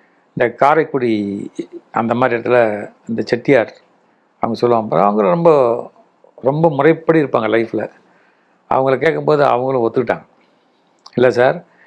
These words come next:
எங்களுடைய குலத்துலலாம் முன்னெல்லாம் வந்து, அ, இந்த விவாகரத்து, அப்புறம் டைவர்ஸு அப்படின்ற பேச்சே இருக்காது சார்." அப்படின்னு சொல்லி அவரு அவங்க முறைப்படி திருமணங்களை சொன்னாரு. வீட்டிலேயே பண்ணுவாங்க,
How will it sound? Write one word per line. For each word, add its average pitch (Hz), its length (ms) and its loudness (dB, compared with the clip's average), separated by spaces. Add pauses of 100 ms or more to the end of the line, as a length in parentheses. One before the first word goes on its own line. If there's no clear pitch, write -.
(300)
எங்களுடைய 131 1040 2
குலத்துலலாம் 143 760 2
முன்னெல்லாம் 123 340 0
வந்து, 135 480 0 (560)
அ, - 60 2 (640)
இந்த 120 140 -2
விவாகரத்து, 131 800 2 (1000)
அப்புறம் 123 420 -2
டைவர்ஸு 131 380 2
அப்படின்ற 120 360 -2 (120)
பேச்சே 190 340 2
இருக்காது 135 320 0
சார்." 110 300 -4 (1300)
அப்படின்னு 135 200 0
சொல்லி 135 280 2
அவரு 131 460 4
அவங்க 139 200 -2
முறைப்படி 156 400 2
திருமணங்களை 151 520 -2
சொன்னாரு. 127 340 -2
வீட்டிலேயே 135 360 0
பண்ணுவாங்க, 127 640 0